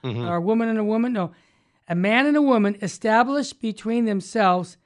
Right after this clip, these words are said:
Speaker 2: a partnership of the whole life is by its nature ordered towards the good of the spouses and the procreation and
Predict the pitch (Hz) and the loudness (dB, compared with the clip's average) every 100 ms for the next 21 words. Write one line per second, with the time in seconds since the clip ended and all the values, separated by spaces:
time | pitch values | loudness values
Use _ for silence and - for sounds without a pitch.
0 | _ _ _ 175 175 190 240 254 254 - | _ _ _ -8 -4 0 0 0 -6 -2
1 | 247 247 - 180 175 143 233 277 240 190 | -4 -4 -8 -8 -6 -6 -4 -2 2 2
2 | 180 - _ _ _ _ 190 175 202 196 | 0 -6 _ _ _ _ -8 -6 -2 0
3 | 190 185 196 185 - 185 226 254 202 196 | 0 -2 -8 -8 -2 0 0 0 -4 -8
4 | - 214 240 277 330 247 _ _ _ _ | 0 4 4 4 0 -4 _ _ _ _
5 | _ _ - 202 196 165 175 180 233 269 | _ _ -2 0 0 -2 -2 0 0 0
6 | 294 - 220 202 196 226 226 - _ _ | -6 -2 0 0 0 -6 -8 -12 _ _
7 | _ 180 180 180 202 202 202 185 190 233 | _ -4 -4 -4 -2 -2 0 -2 0 0
8 | - 269 262 180 | -2 -4 -4 -6